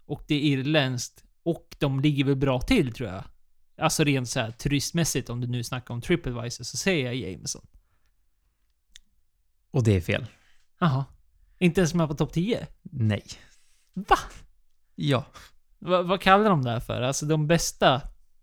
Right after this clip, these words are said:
Speaker 1: de
Speaker 2: Mm.
Speaker 1: bästa destillerierna kallar de det.
Speaker 2: Distillery Popularity Index.
Speaker 1: Jaha. Pos-, populäraste.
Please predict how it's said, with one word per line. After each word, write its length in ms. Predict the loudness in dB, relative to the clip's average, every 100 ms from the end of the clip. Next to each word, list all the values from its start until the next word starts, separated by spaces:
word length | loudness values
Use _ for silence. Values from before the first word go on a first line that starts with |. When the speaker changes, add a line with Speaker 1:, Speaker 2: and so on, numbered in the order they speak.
| _ _ _ _ -2
Speaker 1:
de 60 | 2
Speaker 2:
Mm. 80 |
Speaker 1:
bästa 280 | 4 4 2
destillerierna 560 | 2 0 -2 -2 -2 -4
kallar 140 | -4
de 60 | -4
det. 60 | -4
Speaker 2:
Distillery 720 | -4 0 2 2 4 4 2
Popularity 840 | -2 -4 -4 -2 0 2 0 -2 -2
Index. 480 | 0 2 0 -4 -8 -10 -12 _ _ _
Speaker 1:
Jaha. 320 | -8 -6 -8 -10 _ _ -8
Pos-, 340 | -6 -4 -8 -8
populäraste. 1120 | -6 -6 -4 -2 0 0 0 -4 -6 -4 -4